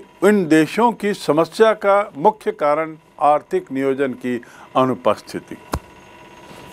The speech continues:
चौथी बात, ड्यूएट, उन्होंने कहा है कि प्रगति का पर्यायवाची है नियोजन,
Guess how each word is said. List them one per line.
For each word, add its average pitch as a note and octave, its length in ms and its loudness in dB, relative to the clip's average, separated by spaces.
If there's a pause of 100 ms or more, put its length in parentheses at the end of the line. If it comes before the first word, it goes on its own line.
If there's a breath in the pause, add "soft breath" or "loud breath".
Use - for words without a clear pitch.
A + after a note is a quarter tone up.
(140)
चौथी E3 320 4
बात, F2+ 220 -4 (800 loud breath)
ड्यूएट, G#3 440 6 (2500 loud breath)
उन्होंने A3+ 280 6
कहा G3+ 340 2
है F3+ 180 0
कि G3+ 420 -8 (220)
प्रगति A3 420 2
का G#3 240 2
पर्यायवाची C#3+ 880 0
है G2+ 300 -12
नियोजन, F#3+ 600 -2